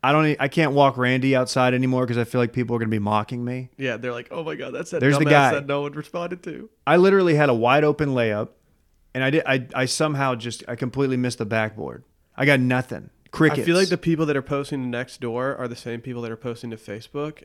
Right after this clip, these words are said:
Speaker 2: and that's a different type of content, Gene, than what we're used to having.
Speaker 1: I screenshotted this and sent it to y'all on a group text, and I was just like, "Dude, I, I'm shook."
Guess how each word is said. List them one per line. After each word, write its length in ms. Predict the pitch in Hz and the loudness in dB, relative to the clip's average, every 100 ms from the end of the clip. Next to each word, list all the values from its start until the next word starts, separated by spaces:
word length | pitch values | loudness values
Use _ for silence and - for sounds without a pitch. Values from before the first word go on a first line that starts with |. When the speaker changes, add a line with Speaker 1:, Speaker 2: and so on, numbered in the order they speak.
| - | -10
Speaker 2:
and 140 | 123 | -8
that's 140 | 123 | -6
a 60 | 143 | -8
different 400 | 113 123 123 120 | -10 -10 -10 -12
type 180 | 127 113 | -12 -12
of 80 | 104 | -16
content, 480 | - 113 117 131 | -12 -14 -10 -12
Gene, 220 | 123 139 135 | -8 -6 -6
than 80 | 120 | -6
what 80 | 113 | -6
we're 100 | 113 | -6
used 240 | 113 - | -8 -12
to 60 | 110 | -16
having. 420 | 113 - - - _ _ _ _ | -16 -16 -20 -20 _ _ _ _
Speaker 1:
I 60 | 143 | -2
screenshotted 600 | - 165 170 156 127 113 | 4 4 4 4 4 4
this 180 | 113 | 0
and 100 | 113 | 0
sent 180 | 107 123 | -2 -2
it 80 | 127 | -2
to 120 | - | -4
y'all 280 | 131 135 139 - _ _ - | -4 -4 -6 -12 _ _ -14
on 100 | 117 | -10
a 60 | |
group 200 | 110 123 127 | -6 -6 0
text, 340 | 139 135 - | -2 -2 -6
and 120 | 113 | -8
I 40 | 117 | -6
was 80 | 117 | -6
just 140 | 117 | -4
like, 200 | 113 107 | -4 -2
"Dude, 200 | 113 123 | 2 2
I, 180 | 117 82 _ | 2 -2 _
I'm 140 | - 117 | -14 -10
shook." 460 | - 131 135 - | -4 -4 -4 -10